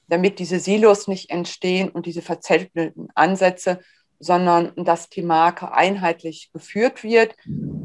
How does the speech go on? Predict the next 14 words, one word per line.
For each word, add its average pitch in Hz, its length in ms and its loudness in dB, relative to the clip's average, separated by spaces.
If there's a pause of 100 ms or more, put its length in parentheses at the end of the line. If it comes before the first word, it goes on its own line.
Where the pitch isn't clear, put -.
(200)
und, 185 560 -4
ähm, 170 440 2
man 185 260 2
bestimmt, 220 580 0 (340)
was 170 180 2
sind 208 180 0
die 190 100 -8
Ziele 196 360 -2
vom 165 240 -4
Marketing, 208 640 0
was 180 160 -6
sind 185 200 -6
die 175 120 -12
Ziele 180 540 0